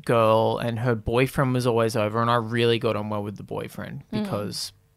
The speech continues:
Speaker 1: bros before
Speaker 2: Bros
Speaker 1: hoes,
Speaker 2: before
Speaker 1: as we've
Speaker 2: hoes.
Speaker 1: said. <laughs> And, uh, and, but the girl and Alex did not get along.
Speaker 2: Right.
Speaker 1: And so there was
Speaker 2: That's tough.
Speaker 1: constant tension in the house.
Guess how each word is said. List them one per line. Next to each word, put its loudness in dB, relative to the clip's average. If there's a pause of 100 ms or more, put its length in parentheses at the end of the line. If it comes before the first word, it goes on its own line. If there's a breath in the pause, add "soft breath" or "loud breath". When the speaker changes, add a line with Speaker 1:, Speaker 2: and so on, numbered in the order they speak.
(160)
Speaker 1:
bros 0
before -6
Speaker 2:
Bros 4
Speaker 1:
hoes, -
Speaker 2:
before 0
Speaker 1:
as 4
we've 2 (320)
Speaker 2:
hoes. 4
Speaker 1:
said. 0 (140)
<laughs> 0
And, 6
uh, 8 (500 loud breath)
and, 4
but 4
the 4
girl 8 (160)
and 0
Alex 4
did -6
not -4
get -4
along. -6
Speaker 2:
Right. -4
Speaker 1:
And -2
so 0
there 2
was 0
Speaker 2:
That's -8
tough. -8
Speaker 1:
constant 2
tension -8 (240)
in -2
the -4
house. -8